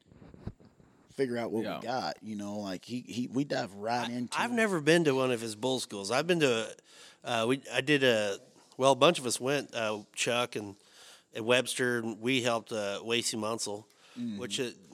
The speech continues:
Speaker 3: <laughs> that's another guy who is a great bullfighter because he knows cattle. Wasey's a
Speaker 1: Mm-hmm.
Speaker 3: cattleman. Um, but I never got to go to one of the bull schools, but, like,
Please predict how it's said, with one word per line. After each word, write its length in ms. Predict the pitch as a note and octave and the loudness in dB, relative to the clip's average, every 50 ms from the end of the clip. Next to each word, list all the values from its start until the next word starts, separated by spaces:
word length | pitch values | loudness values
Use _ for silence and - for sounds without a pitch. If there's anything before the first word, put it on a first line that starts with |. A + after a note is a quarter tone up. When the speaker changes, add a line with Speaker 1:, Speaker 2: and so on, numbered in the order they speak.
| - _ - | -20 _ -18
Speaker 3:
<laughs> 460 | - - - - - - - _ _ - | -16 -16 -16 -16 -18 -20 -20 _ _ -6
that's 200 | A#2+ B2 - - | -6 -4 -2 4
another 240 | C3+ C3+ C3 C3+ | 4 4 4 6
guy 240 | B2 B2+ B2 B2+ B2 | 4 4 4 4 2
who 160 | A2+ B2 A#2+ | 2 2 0
is 100 | A#2 G#2+ | 0 -2
a 60 | A2 G2+ | -2 -2
great 240 | A#2+ A#2+ A#2+ A#2+ | -2 -2 -2 0
bullfighter 400 | A2+ A#2 A#2 A2+ B2+ A2+ A2+ A#2 | 0 -2 -2 0 -2 -2 -2 -4
because 340 | A2+ A#2 G#2+ - A2+ G#2+ G2 | -4 -8 -6 -4 -4 -4 -4
he 140 | - B2 A#2 | -4 -4 -4
knows 420 | A2+ A2 A2+ A#2 A2+ A2 G#2 F#2+ - | -2 -2 0 0 0 0 -2 -4 -8
cattle. 420 | - - A#2 A2 G#2+ F#2 F#2 G2 | -6 -2 -2 -2 -2 -2 -4 -6
Wasey's 420 | G#2 A2 A#2+ G#2 A2 A#2 A#2 G#2 G#2+ | -6 -4 -4 -4 -4 -6 -6 -8 -8
a 40 | A2+ | -10
Speaker 1:
Mm-hmm. 20 | C3 | -8
Speaker 3:
cattleman. 560 | - A#2 G#2+ G#2+ G#2+ A2 A2 A2 A2 G#2 G2+ - _ _ - - - - - - - - - | -4 -2 -2 -2 -2 -2 -4 -6 -6 -6 -8 -12 _ _ -20 -20 -20 -20 -20 -20 -20 -16 -8
Um, 420 | - A2+ A2 G#2+ G#2 G2+ G#2 G2+ - _ _ _ - _ - _ _ _ | -4 -2 -2 0 0 -2 -4 -8 -12 _ _ _ -20 _ -20 _ _ _
but 120 | C#3 C3 B2+ | 2 2 4
I 40 | |
never 240 | B2+ C#3 D3+ D3+ C#3+ | 6 4 4 4 4
got 200 | C#3+ D3 D3 - | 4 2 2 2
to 60 | - | 0
go 140 | B2 B2 C3 | 0 2 2
to 80 | B2+ B2 | 4 4
one 100 | A#2 A#2 | 2 2
of 60 | A2 | 2
the 60 | G2+ | 0
bull 240 | G2+ G#2+ D3 E3 E3 | 0 2 4 4 4
schools, 320 | - - - C3 B2 A#2 | 2 2 2 0 0 2
but, 160 | A#2 A#2 - A2 | -2 -4 -4 -2
like, 260 | A#2 A2+ G#2 G2+ | -4 -4 -4 -6